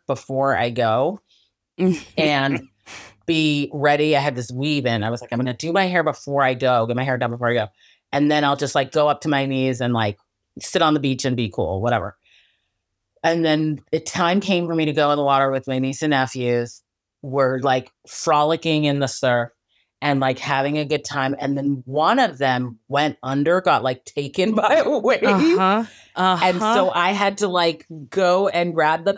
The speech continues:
Speaker 1: and the next
Speaker 2: Mm-hmm.
Speaker 1: came, <laughs> wave came
Speaker 2: Oh,
Speaker 1: and washed
Speaker 2: no.
Speaker 1: over me, totally
Speaker 2: Oh.
Speaker 1: assassinated my hair.
Speaker 2: <laughs>
Speaker 1: And, like, I went home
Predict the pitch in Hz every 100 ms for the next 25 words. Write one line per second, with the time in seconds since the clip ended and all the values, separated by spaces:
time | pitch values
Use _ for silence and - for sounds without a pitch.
0 | - 180 170 165 156 151 214 233 208 208
1 | 220 214 196 240 254 233 226 285 - -
2 | 220 214 220 214 196 175 170 180 190 196
3 | 196 202 202 196 190 196 170 175 - 208
4 | 233 240 226 202 180 180 - - 185 196
5 | 226 233 226 240 214 156 156 156 160 160
6 | 156 156 156 143 131 131 156 - - -
7 | 226 - - 277 233 - 277 - 277 262
8 | 262 - _ _ _ _ _ _ _ 165
9 | 180 170 175 180 185 - 202 208 190 170
10 | 165